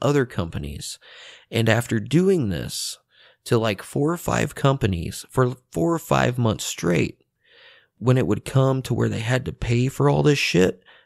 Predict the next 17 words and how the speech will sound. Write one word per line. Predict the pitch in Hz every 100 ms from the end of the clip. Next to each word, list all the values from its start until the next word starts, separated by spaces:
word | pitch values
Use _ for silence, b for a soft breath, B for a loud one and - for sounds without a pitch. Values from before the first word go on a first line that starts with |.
| b
they | 123
would | 117 110
close | - 135 143 139
the | 135
fake | - 120 -
company | 123 117 120 104
down | 95 110 131 135
and | 107
disappear. | 98 101 - - 82 57 - _ _ _ _
And | - 104
then | 95
they | 92
would | 90 87
just | - 98
resell | 85 82 - 113 113
everything. | - - - 107 - -
<laughs> | -